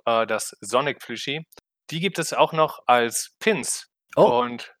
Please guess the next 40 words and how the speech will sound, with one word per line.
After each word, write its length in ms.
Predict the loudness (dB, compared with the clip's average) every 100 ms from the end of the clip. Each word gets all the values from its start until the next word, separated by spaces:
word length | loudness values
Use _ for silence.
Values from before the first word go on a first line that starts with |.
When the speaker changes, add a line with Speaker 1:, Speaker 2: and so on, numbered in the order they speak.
| _
Speaker 1:
davon 280 | 2 4 4
würde 120 | -2
ich 80 | -4
mir 100 | -6
tatsächlich 580 | -4 -4 -4 -6 -8 -4
eigentlich 220 | -4 0
auch 160 | -2 0
gerne 200 | -4 0
mal 160 | -2
welche 260 | -2 -4 -4
holen, 200 | -2 -2
aber 140 | -4
die 120 | -2 0
waren 160 | 0
scheinbar 480 | 2 0 2 0 2
auch 340 | 2 0 -6 -18 _ _
auf 180 | -2 -2
die 340 | -6 -4 -6 -6
San 260 | -2 -2 0
Diego 320 | -2 0 -2
Comic-Con 640 | -2 -2 -2 -2 -2 -6 _ _ -10
zweitausendsechzehn 1700 | -2 0 0 -2 -4 -8 -10 -14 -18 _ _ -4 -4 -4 -8 -8
begrenzt. 520 | -8 -4 -6 -8 -18 _ _ -6
Speaker 2:
Ah, 200 | -4 -4 -8
schade. 280 | 0 0 2
Speaker 1:
Das 80 | -2
ist 60 |
ein 60 | -4
bisschen 220 | -10 -14
schade. 300 | -4 -4 -4 -12 _ _
Speaker 2:
Das 200 | -12 2
ganze 260 | 2 2 -2
gute 300 | 0 2 4
Hello 160 | 4
Kitty 240 | 0 -2 2
Merchandise 480 | 2 2 0 0
kommt 240 | -2 -8 -6
nie 200 | -4 2
nach 160 | 4
Europa. 420 | 4 0 0 -2